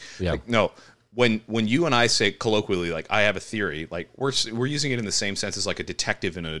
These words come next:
Speaker 2: a noir film. Like,
Speaker 1: Yeah.
Speaker 2: "Oh, I got a theory about who the killer is." Like, no, okay,
Speaker 1: <laughs>
Speaker 2: fine. You can test that.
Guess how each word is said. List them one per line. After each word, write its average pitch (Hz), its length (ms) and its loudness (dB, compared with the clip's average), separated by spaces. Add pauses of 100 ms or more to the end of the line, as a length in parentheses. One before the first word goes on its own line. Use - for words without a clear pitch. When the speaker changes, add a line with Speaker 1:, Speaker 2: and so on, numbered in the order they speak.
(140)
Speaker 2:
a 87 100 -6
noir 87 440 0
film. 73 420 -10 (260)
Like, 110 100 6
Speaker 1:
Yeah. 101 120 8
Speaker 2:
"Oh, 95 40 6
I 87 120 2
got 110 180 4
a - 40 0
theory 90 440 0
about 87 220 0
who 101 120 -2
the 87 80 -4
killer 98 360 0
is." 78 320 0
Like, 95 160 -6
no, 104 180 2
okay, - 220 2 (160)
Speaker 1:
<laughs> - 120 -20
Speaker 2:
fine. 104 280 0 (260)
You 110 100 -8
can 117 100 -4
test - 280 0
that. - 220 -14